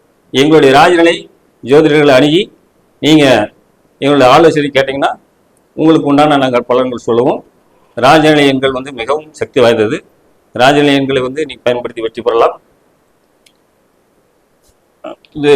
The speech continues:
மிகச் சிறப்பான முறையிலே இந்த விழாவை, இந்த கருத்தரங்கை ஏற்பாடு செய்து கொடுத்த நமது ராஜநிலை குழுமத்திற்கும்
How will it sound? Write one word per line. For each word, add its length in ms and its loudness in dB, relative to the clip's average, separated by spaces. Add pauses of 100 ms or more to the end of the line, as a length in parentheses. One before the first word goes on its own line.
(140)
மிகச் 240 2
சிறப்பான 400 0
முறையிலே 320 0
இந்த 140 0 (160)
விழாவை, 300 2 (1080)
இந்த 200 0
கருத்தரங்கை 460 0
ஏற்பாடு 260 -2 (520)
செய்து 180 -6
கொடுத்த 300 -8
நமது 220 -4
ராஜநிலை 340 -2
குழுமத்திற்கும் 520 -14